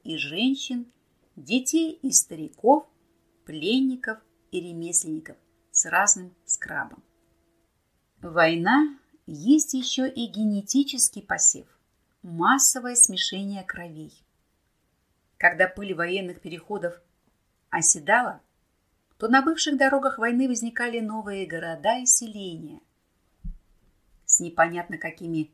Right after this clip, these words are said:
национальными признаками горожан и селян. Жизнь не остановишь.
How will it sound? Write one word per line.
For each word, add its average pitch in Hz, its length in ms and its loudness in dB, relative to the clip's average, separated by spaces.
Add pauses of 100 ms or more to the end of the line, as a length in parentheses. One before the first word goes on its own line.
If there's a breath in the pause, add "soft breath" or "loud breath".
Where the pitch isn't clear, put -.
(220)
национальными 170 720 0
признаками 160 680 -8 (120)
горожан 165 520 0
и 151 40 2
селян. - 360 -2 (1200)
Жизнь 190 560 0
не 285 80 4
остановишь. 262 840 0